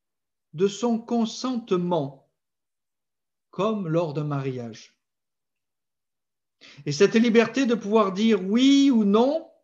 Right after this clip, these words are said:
à une vocation, nous aussi, nous l'avons.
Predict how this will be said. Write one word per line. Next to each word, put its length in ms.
à 140
une 140
vocation, 880
nous 280
aussi, 540
nous 120
l'avons. 360